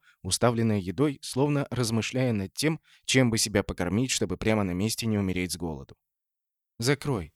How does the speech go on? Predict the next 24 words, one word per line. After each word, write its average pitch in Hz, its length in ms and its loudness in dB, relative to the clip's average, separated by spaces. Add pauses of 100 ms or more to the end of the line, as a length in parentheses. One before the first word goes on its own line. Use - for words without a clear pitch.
сказала 107 460 0
она, 95 160 0
вздохнув. 87 500 -8 (560)
"Я 131 220 4
котлеты 147 500 0
жарю. 95 300 -4 (160)
Вернёшься 131 600 2
и 90 100 -8
сядем 120 360 2
за 95 120 -2
стол. 90 340 -6 (380)
А 107 120 2
если 117 300 2
ты 120 140 -2
сейчас 120 360 0
поешь, 120 440 0
то 95 220 0
потом 123 400 2
заявишь, 107 420 0
что 87 260 -4
после 110 320 -2
еды 113 160 2
отдыхать 117 520 0
надо, 127 300 0